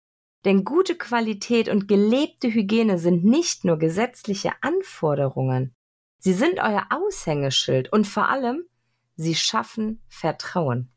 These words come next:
Ich möchte heute mit euch gemeinsam draufschauen, wie ihr durch klare,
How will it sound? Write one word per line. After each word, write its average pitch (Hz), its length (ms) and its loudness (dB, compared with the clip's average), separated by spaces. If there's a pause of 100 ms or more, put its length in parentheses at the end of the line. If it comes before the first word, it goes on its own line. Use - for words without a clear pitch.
(580)
Ich 190 100 0
möchte 277 380 -2
heute 311 320 0
mit 262 240 -2
euch 233 500 0
gemeinsam 226 880 0
draufschauen, 254 1000 0 (560)
wie 226 220 4
ihr 240 460 2 (180)
durch 220 560 0
klare, 247 840 0